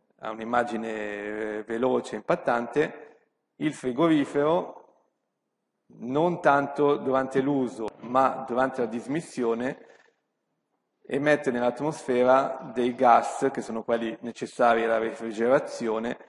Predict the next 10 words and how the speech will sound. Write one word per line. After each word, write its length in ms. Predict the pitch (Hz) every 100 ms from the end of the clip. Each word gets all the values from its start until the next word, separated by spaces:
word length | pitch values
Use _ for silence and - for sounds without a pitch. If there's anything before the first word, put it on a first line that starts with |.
| _
che 120 | - 139
sono 260 | 151 123
particolarmente 800 | 135 123 135 147 143 147 143 131
don-, 400 | 117 147 143 98
dannosi 540 | 143 151 139 117 113 135
per 120 | 131
lo 60 |
strato 340 | 135 - 113 113
di 120 | 110
ozono. 540 | 113 - 101 107 113